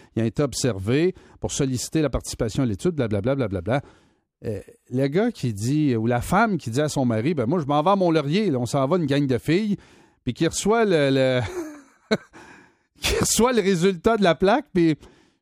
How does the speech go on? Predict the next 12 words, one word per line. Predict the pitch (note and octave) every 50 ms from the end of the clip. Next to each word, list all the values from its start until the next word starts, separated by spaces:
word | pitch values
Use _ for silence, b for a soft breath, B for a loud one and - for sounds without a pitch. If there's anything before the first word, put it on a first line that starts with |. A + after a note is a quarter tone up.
| _
Chérie, | - - - F#3+ F#3+ G3+ A3 C#4+ C#4+
qu'est-ce | A3 G#3+ F3+ -
que | -
tu | - G#3+
faisais | G#3+ G3 A3
à | A#3+ B3
Brownsburg, | G#3+ A3 G3 G3 G3+ G3+ F#3+ F#3 A3+ B3+ C4+ C4+ B3 A3 F3
euh, | F3+ F3+ F3
le | F3 F3
vingt-trois | E3 E3 F3+ F3 E3+ - - F#3 G3+ G3 F#3+
mai | F#3 F#3 G3
dernier ? » | E3 E3+ E3 C3+ C#3 D#3+ F3 G#3